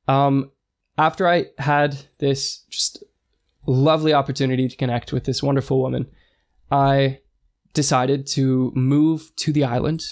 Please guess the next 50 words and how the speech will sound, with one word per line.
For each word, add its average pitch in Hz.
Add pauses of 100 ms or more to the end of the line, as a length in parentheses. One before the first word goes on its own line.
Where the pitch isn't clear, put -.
(400)
to 139
get 139
closer 139
to 147
Fairy 139
Creek. 127
I 131
had 131
been 135
traveling 135
back 127
and 131
forth, 151 (160)
and 131
the 143
majority 147
of 139
my 139
time 135
was 135
either 127
spent 117
at 135
Fairy 147
Creek, 139
traveling 120
to 156
or 127
from 156
Fairy 143
Creek, 139 (460)
or 139
recovering 131
and 120
resting 120
from 120
being 123
there. -
I 135
was 135
paying 139
nine 135
hundred 131
dollars 131
a 123
month 127 (400)
in 123
rent 139
in 127
Vancouver. 156